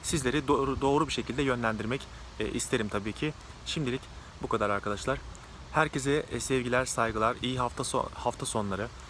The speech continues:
iyi çalışmalar diliyorum. Herkes, e, kendisine dikkat etsin. E, benden bu konuda yardım et-, e, almak isteyen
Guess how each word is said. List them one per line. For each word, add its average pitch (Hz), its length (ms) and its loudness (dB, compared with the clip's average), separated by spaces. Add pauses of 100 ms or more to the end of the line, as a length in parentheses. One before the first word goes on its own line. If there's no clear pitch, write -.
(160)
iyi 135 140 0
çalışmalar 123 560 2
diliyorum. 110 340 0 (480)
Herkes, 139 460 2 (320)
e, 117 140 0
kendisine 120 460 0
dikkat 151 200 2
etsin. 151 340 -2 (640)
E, 107 40 -2 (680)
benden 143 360 4
bu 147 40 -4
konuda 123 260 0
yardım 127 280 6
et-, 123 100 0 (240)
e, - 440 0
almak 117 280 4
isteyen 113 280 -2